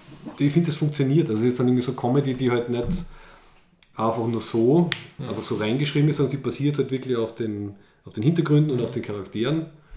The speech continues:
Speaker 1: Und der Kontrast macht halt irgendwie aus. Und es sind halt wirklich extreme Charaktere, das, das muss man sagen. Also es ist einfach, also absurd, extrem, satirisch. Aber trotzdem irgendwie eine gewisse,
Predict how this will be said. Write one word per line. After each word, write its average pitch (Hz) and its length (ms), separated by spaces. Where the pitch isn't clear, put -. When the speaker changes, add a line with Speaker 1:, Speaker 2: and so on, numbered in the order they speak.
Speaker 1:
Und 170 100
der 113 60
Kontrast 98 500
macht 98 220
halt 104 100
irgendwie 95 220
aus. 90 180
Und 117 100
es 113 80
sind 123 120
halt 123 80
wirklich 131 180
extreme 123 420
Charaktere, 92 720
das, - 480
das - 140
muss 104 100
man 101 80
sagen. 92 320
Also 98 120
es 90 80
ist 104 60
einfach, 101 220
also - 160
absurd, 151 460
extrem, 113 540
satirisch. 117 720
Aber 110 160
trotzdem 143 420
irgendwie 139 240
eine 127 80
gewisse, 127 540